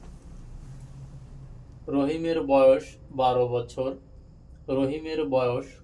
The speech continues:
করিমের বয়সের তিন গুণ। যখন রহিমের বয়স করিমের বয়সের দ্বিগুণ হবে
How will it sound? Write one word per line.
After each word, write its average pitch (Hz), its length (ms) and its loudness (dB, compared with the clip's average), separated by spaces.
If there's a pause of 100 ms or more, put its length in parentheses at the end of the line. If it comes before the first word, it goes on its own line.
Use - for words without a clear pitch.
(240)
করিমের 156 560 -2
বয়সের 135 600 0
তিন 123 300 -6
গুণ। 120 200 -8 (680)
যখন 135 460 2
রহিমের 156 540 -2
বয়স 139 360 2 (160)
করিমের 139 480 -4
বয়সের 123 680 -2
দ্বিগুণ 120 380 -8
হবে 117 420 -4